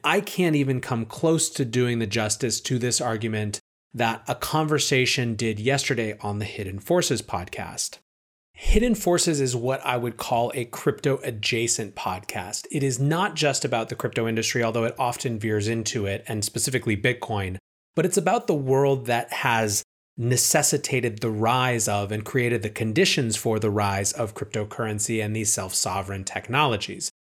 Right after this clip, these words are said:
The host, Dimitri Kofinas, goes with a really broad array of guests from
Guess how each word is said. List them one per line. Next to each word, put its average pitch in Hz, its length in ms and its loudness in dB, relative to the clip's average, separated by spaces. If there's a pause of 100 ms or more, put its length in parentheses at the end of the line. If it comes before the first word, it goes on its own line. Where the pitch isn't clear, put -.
(100)
The 127 100 0
host, - 400 2
Dimitri 135 420 0
Kofinas, 123 640 0
goes 110 300 0 (300)
with 127 240 0
a 123 80 2
really 151 380 6
broad 117 420 4
array 110 440 0
of 101 260 -8
guests 120 440 0
from 104 440 -2